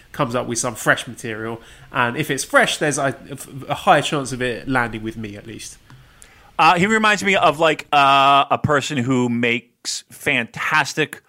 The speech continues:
Speaker 2: wonderful, um, d-, you know, five-star, um, I don't know. I'm trying to get, like, a, like, a food that I don't like. <laughs> Um, you know,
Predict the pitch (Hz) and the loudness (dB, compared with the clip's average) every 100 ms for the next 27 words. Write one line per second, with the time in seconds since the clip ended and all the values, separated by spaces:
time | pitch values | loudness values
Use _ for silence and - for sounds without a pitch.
0 | _ _ _ - 101 110 147 139 127 - | _ _ _ -20 -6 0 0 2 -2 0
1 | 127 123 120 _ _ _ _ _ _ 123 | 2 0 -2 _ _ _ _ _ _ 0
2 | 117 113 110 110 104 104 107 - 113 - | 2 4 4 4 2 0 -8 -16 -20 -20
3 | _ _ _ 127 107 98 - _ _ - | _ _ _ -10 -8 -12 -16 _ _ -20
4 | - 160 156 151 131 - - 135 123 117 | 0 6 6 4 0 -6 0 4 4 4
5 | 113 107 _ _ _ _ _ - 110 107 | 2 -2 _ _ _ _ _ -2 2 2
6 | 104 104 101 101 101 107 _ _ _ _ | 4 2 0 -4 -14 -18 _ _ _ _
7 | _ _ _ _ - - - 98 87 85 | _ _ _ _ -18 -16 -14 -14 -14 -20
8 | 87 - 90 101 92 98 - 98 87 90 | -20 -20 -14 -12 -10 -12 -16 -16 -14 -14
9 | 87 _ _ - 92 90 - 117 104 92 | -14 _ _ -20 -20 -20 -12 -10 -8 -6
10 | 92 90 - 87 - _ _ _ _ - | -6 -8 -12 -16 -16 _ _ _ _ -8
11 | 254 139 117 104 104 98 _ _ _ _ | -4 0 2 0 -2 -8 _ _ _ _
12 | _ _ _ _ - - _ _ _ 139 | _ _ _ _ -20 -20 _ _ _ -20
13 | 120 - 160 135 135 - | -20 -8 -2 0 -2 -4